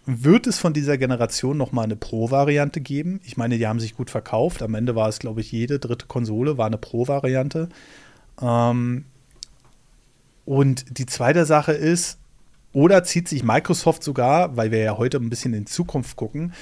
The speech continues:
immer weiter zurück aus dem Markt, dass man vielleicht gar nicht mehr investiert in eine Pro-Variante und nur noch sagt, äh, wir bringen zwanzig achtundzwanzig, auch das geht aus den Dokumenten hervor, die nächste Konsole.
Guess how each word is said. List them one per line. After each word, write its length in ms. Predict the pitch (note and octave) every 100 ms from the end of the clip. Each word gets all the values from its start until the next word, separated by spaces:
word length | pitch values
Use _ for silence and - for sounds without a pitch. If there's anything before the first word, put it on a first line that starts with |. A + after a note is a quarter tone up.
| - - - _ _ _ _ _ -
immer 220 | E3 F3 C#3+
weiter 240 | C#3 C#3
zurück 340 | - C3 G3
aus 180 | C3 A2+
dem 140 | A#2+ G2
Markt, 460 | G2 F#2+ - - -
dass 180 | C3 -
man 100 | C3+
vielleicht 280 | C#3+ C3
gar 180 | - A#2+
nicht 140 | C#3 A#2+
mehr 160 | B2+
investiert 840 | C3+ C3 B2 - - D#3 F#3+ G3 - - - -
in 120 | D#3+
eine 80 | E3+
Pro-Variante 920 | - D#3 F3+ E3 D#3 D#3 D#3 E3+ F3+
und 220 | F3 C#3+
nur 160 | C3+ D3+
noch 140 | D3+
sagt, 600 | B2+ B2+ C3 C#3+ - - -
äh, 60 |
wir 720 | C3 B2+ B2+ B2+ B2+ B2+ B2+
bringen 300 | B2+ C3+ D3+
zwanzig 420 | - C3 C#3 -
achtundzwanzig, 640 | A#2+ - B2+ A#2+ C#3+ E3+ C#3
auch 100 | A2
das 220 | - D3
geht 180 | - C#3+
aus 180 | C3+ -
den 140 | C3
Dokumenten 460 | B2+ B2+ A#2+ B2 A#2+
hervor, 280 | A2 - A#2
die 100 | G#2+
nächste 360 | G#2 - -
Konsole. 600 | F3 F3 D3+ C#3+ D#3 D#3